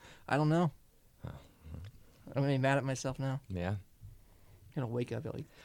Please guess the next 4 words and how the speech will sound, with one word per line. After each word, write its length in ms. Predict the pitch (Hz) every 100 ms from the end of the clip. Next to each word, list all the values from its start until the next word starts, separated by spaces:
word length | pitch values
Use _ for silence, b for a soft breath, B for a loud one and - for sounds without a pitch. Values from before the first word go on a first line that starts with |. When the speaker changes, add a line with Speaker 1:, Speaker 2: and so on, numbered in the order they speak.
| B B
Speaker 2:
How 140 | - 110
about 300 | 113 98 -
the, 460 | 104 98 95 95 85 82 - - _ - _ _ _ _ - - _ - - - - - - - -
it's, 320 | 90 - -